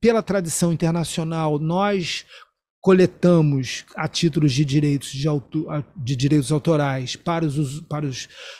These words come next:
titulares de obras musicais, literamusicais e fonogramas, o percentual de um e meio por cento, dois e meio por cento. Eles gostam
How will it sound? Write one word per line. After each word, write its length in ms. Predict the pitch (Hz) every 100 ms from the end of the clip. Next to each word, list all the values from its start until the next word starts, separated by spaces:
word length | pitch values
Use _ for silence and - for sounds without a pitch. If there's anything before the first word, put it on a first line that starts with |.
| _
titulares 520 | - 151 170 165 165
de 100 | 123
obras 320 | 160 156 147 123
musicais, 480 | 151 123 165 160
literamusicais 680 | 113 156 165 156 139 - 151
e 40 | 147
fonogramas, 640 | - 180 208 180 214 220
o 40 | 202
percentual 760 | - 156 - 196 202 190 208
de 420 | 175 156 202 226 -
um 180 | 208 220
e 80 |
meio 240 | 190 165 170
por 200 | 196 -
cento, 360 | - 180 -
dois 280 | 131 143 151
e 40 | 131
meio 160 | 135
por 180 | 120 180
cento. 380 | - 160 170 - - -
Eles 200 | 185 175
gostam 500 | 147 214 - 214